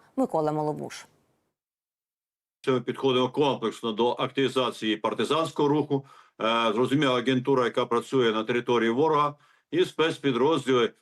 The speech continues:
Speaker 2: а це розвідники, які проникають на територію ворога щодо підготовки і,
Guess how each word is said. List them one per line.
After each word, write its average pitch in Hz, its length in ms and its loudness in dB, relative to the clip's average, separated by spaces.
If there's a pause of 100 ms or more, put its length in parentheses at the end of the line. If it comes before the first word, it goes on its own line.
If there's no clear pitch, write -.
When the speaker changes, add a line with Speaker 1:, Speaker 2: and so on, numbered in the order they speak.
(200)
Speaker 2:
а 110 160 -2
це 123 200 0
розвідники, 139 540 0
які 120 220 -2
проникають 123 640 0
на 113 100 -4
територію 110 640 0 (240)
ворога 151 320 2
щодо 123 400 0 (160)
підготовки 131 600 0
і, 131 400 0